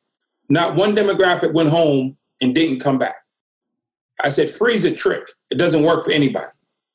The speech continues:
So I don't wanna be free, because if I get free like everybody else I see, I'm coming back here. So I switched free for successful. I said, "I wanna be successful." So I went for successful. I said, "What do I do?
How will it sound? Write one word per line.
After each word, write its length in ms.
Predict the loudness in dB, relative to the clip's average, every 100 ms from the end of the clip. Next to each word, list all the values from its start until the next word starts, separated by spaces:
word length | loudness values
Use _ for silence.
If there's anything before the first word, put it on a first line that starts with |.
| _ _ _ -2
So 100 | 0
I 80 |
don't 160 | 2 2
wanna 180 | 2 2
be 100 | 0
free, 280 | -2 -6 -8 -10 _ _ _ _
because 320 | -6 0 0
if 80 | 0
I 140 | 0 0
get 200 | 0 0
free 320 | 0 2 4
like 220 | 2 2
everybody 400 | 0 2 2 4
else 220 | 2 2
I 120 | 2 0
see, 260 | 0 2
I'm 120 | 2 0
coming 200 | 0 2
back 240 | 0 -4 -8
here. 160 | -10 -10 _ _ _ _ -8
So 120 | -2
I 100 | 0
switched 340 | 0 2 2
free 320 | 0 0 0 0
for 160 | 0
successful. 680 | -2 0 0 0 -2 -8 -16 _ _ _ _ _ _ _
I 60 | -6
said, 160 | 0
"I 60 | 2
wanna 180 | 2 2
be 80 | 0
successful." 640 | -2 -2 0 -2 -6 -16 _ _ _ _ _ _ _ _ -6
So 140 | 0
I 80 | 0
went 240 | 2 0
for 100 | -2
successful. 760 | -2 -2 0 0 0 0 0 2
I 120 | 0
said, 180 | 0 2
"What 120 | 2
do 40 | 2
I 80 | 2
do? 380 | 0 0 -6